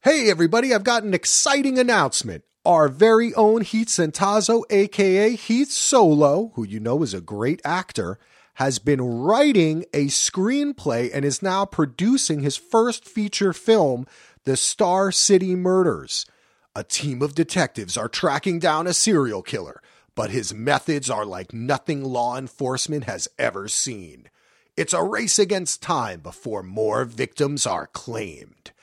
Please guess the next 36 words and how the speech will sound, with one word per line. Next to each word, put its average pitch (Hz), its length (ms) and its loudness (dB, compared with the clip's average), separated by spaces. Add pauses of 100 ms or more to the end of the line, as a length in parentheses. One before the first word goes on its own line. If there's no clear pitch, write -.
(300)
The 80 140 -10
Star 95 680 -2
City 92 520 -2
Murders. 90 1080 -8 (800)
You 165 520 2
can 139 160 -4
be 156 100 2
a 143 60 4
big 202 320 -4
part 214 260 2
of 143 80 -2
this 127 160 -4
project 143 800 -4
and 120 100 -8
become 170 400 -2
a 170 60 -2
backer. 139 560 -6 (400)
Just 170 260 0
go 165 160 2
to 131 100 -2
C 240 520 0
E 226 220 -2
films 214 520 2
dot 185 300 -4
com 196 300 -4
for - 180 -6
all 175 240 0
the 190 120 -4
information 175 600 -4
on 175 160 -4
the 175 80 -6
film 185 360 -6
and 101 120 -12
how 143 240 -2
to 160 80 -2
donate, 185 560 -2